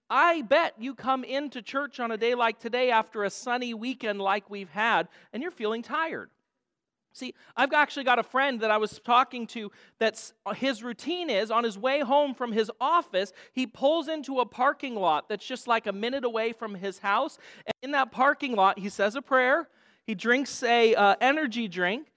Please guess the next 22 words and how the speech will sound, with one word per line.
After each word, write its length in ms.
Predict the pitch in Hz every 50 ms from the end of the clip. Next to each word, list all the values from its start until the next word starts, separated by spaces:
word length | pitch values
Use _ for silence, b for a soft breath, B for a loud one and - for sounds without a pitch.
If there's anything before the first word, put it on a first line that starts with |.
| _ _ _ _
because 320 | - 240 - 277 262 226 -
he 240 | - 262 285 277 269
knows 540 | 269 302 339 330 294 254 254 269 - -
that 120 | - 240 - -
actually 360 | 269 311 311 - - 285 254
the 100 | 208 240
most 380 | 233 240 262 294 285 - -
important 800 | 262 240 226 - - - 294 339 392 381 - 302 269 240 226 240 b b b b b
and 160 | 233 240 240
intense 720 | 233 226 220 - - - - 302 339 370 359 - - -
part 320 | - - 208 208 190 196 190
of 100 | 180 165
his 240 | 156 202 190 165 160
day 420 | 143 165 156 147 143 165 214 254 B B B B
is 160 | B 196 190 208
about 380 | 208 185 180 180 185 - -
to 80 | - 220
begin, 420 | 190 220 190 262 - 202 202 127
because 260 | 123 160 160 - 190
he's 140 | 180 196 175
got 180 | 214 202 - -
young 320 | 185 196 208 226 240 240